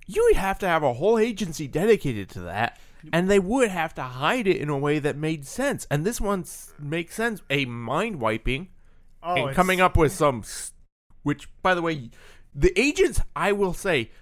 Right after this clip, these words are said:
Speaker 1: you have to get some of the best agents who are, they can think on their feet, because if you just
Speaker 2: Oh.
Speaker 1: mind wipe, you have to mind wipe and tell them a plausible enough story that they don't question it.
Speaker 2: Exactly.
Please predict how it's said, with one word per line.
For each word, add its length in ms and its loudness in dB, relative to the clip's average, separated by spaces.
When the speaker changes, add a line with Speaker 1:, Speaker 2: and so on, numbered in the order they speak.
Speaker 1:
you 200 0
have 200 2
to 80 -2
get 240 0
some 160 -2
of 80 -2
the 80 0
best 400 2
agents 460 -6
who 140 -4
are, 260 0
they 120 2
can 260 -2
think 220 -2
on 140 0
their 120 -4
feet, 420 -8
because 260 -4
if 120 -8
you 160 -10
just 140 -6
Speaker 2:
Oh. 140 -4
Speaker 1:
mind 320 -2
wipe, 340 0
you 140 -8
have 160 2
to 80 -2
mind 320 2
wipe 260 2
and 160 2
tell 260 2
them 140 0
a 80 4
plausible 640 2
enough 240 -4
story 380 -6
that 240 -8
they 140 -6
don't 260 -8
question 480 -6
it. 140 -10
Speaker 2:
Exactly. 600 -14